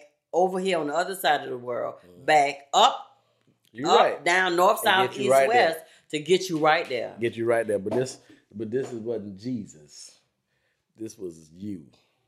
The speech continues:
Speaker 1: No, this was, behavior wasn't brought on because of me.
Speaker 2: Yeah, 'cause I say, "We gonna do this, this, that, and the other. This is what we need to do to get there."
Speaker 1: And something would come up that was beyond my control.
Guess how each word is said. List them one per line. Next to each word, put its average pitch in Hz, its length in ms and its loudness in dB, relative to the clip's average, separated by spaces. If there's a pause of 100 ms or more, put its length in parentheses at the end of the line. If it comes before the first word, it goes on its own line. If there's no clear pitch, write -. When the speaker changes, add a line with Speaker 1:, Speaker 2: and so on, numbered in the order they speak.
(800)
Speaker 1:
No, 156 160 -6
this 147 260 -4
was, 180 280 -6
behavior 139 440 -4
wasn't 127 280 -8
brought 127 240 -6
on 123 160 -12
because 117 320 -10
of 110 80 -20
me. 190 260 -12 (300)
Speaker 2:
Yeah, 76 180 -20
'cause 82 160 -20
I 90 260 -18
say, 87 280 -16
"We 90 140 -20
gonna 95 180 -10
do 95 200 -20
this, 98 240 -12
this, 110 240 -20
that, 104 200 -10
and 101 100 -14
the 101 100 -16
other. 85 280 -18
This 82 160 -20
is 104 60 -20
what 92 180 -20
we 95 140 -20
need 95 220 -20
to 92 60 -20
do 98 180 -14
to 95 80 -20
get 85 300 -20
there." - 220 -20
Speaker 1:
And 143 220 -8
something 170 420 -6
would 151 120 0
come 170 200 -8
up 147 160 -8
that 131 200 -2
was 139 140 -6
beyond 135 580 -6
my 185 200 2
control. 139 640 -6